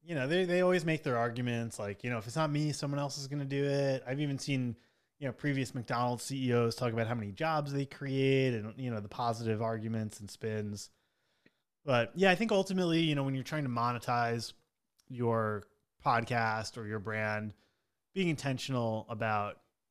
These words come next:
things that you use or believe in. I think that's the same thing with investing too. It's not just,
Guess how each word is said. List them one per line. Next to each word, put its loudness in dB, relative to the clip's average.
things -2
that -8
you -8
use 0
or -4
believe -2
in. -10
I 2
think 0
that's -4
the -8
same 0
thing 0
with 0
investing 0
too. -2
It's -6
not -2
just, -4